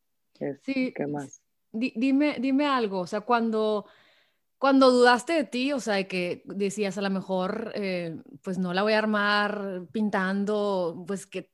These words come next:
Speaker 2: a lo mejor me tengo que inventar otra cosa", ¿qué, qué te, qué dentro de ti decía, "No, es que la verdad me gusta hacer esto, o sea, prefiero ganar un peso"? Ah, porque finalmente creíste
Speaker 1: Eh,
Speaker 2: tanto en
Speaker 1: ¿sabes
Speaker 2: ti que allá
Speaker 1: qué?
Speaker 2: andas.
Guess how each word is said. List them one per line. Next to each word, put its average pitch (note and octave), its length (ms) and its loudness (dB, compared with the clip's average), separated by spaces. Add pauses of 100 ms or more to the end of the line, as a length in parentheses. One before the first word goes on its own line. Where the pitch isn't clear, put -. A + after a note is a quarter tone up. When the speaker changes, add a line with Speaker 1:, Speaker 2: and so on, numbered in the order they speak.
(140)
Speaker 2:
a G#3 80 -4
lo G3+ 80 -2
mejor F#3+ 180 -2
me G3 80 -4
tengo A3 220 -4
que G#3+ 280 -2
inventar G3 440 8
otra G#3 300 10
cosa", G#3+ 340 8
¿qué, A3 240 8
qué A3+ 120 10
te, C4 320 8 (300)
qué A#3+ 120 12
dentro C#4 260 12
de G#3+ 60 12
ti A3 120 10
decía, A#3 320 12
"No, G3+ 320 12
es C#4 100 10
que C#4 80 8
la C4+ 80 12
verdad G3 220 10
me A#3 100 12
gusta B3 220 8
hacer C4+ 160 10
esto, C4 280 8
o A3+ 40 8
sea, G#3+ 140 10
prefiero G#3+ 440 12
ganar G3+ 320 10
un G#3+ 120 12
peso"? A3+ 480 8 (440)
Ah, - 180 4
porque A3 320 10
finalmente A#3 560 12
creíste B3+ 260 6
Speaker 1:
Eh, - 20 -6
Speaker 2:
tanto A3 140 4
en E3+ 40 10
Speaker 1:
¿sabes E3 160 10
Speaker 2:
ti C4+ 120 -6
que G3+ 100 6
allá G3 200 8
Speaker 1:
qué? A3 80 -2
Speaker 2:
andas. C#4 580 -4